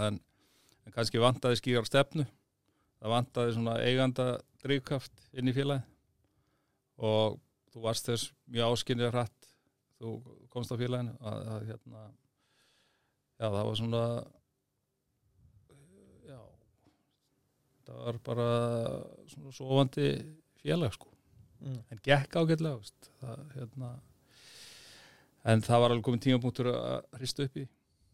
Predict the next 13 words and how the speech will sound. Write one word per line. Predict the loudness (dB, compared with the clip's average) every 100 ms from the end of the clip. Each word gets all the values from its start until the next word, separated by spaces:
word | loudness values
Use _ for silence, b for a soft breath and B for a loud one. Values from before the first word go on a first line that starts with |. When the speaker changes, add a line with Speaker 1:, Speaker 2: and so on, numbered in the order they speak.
| _ -20 _ _ _ _ _ _ -4 8
Speaker 2:
Já, | 8 8 _ _ _ 6
ágætis | 6 8 4 4 8
hvati | 8 8 6
væntanlega | 4 6 6 6 6
til | 0 10
dæmis | 12 12 8 4 6
er, | 6 6 0
er | 2 4 4 -2 _
árangurstengt, | 4 4 6 0 2 0 -2 -20 _ _ _ _ _ _ _ _ _ _
árangurstengt | 2 4 2 6
laun | 6 8
eða | 6
hvað? | 6 2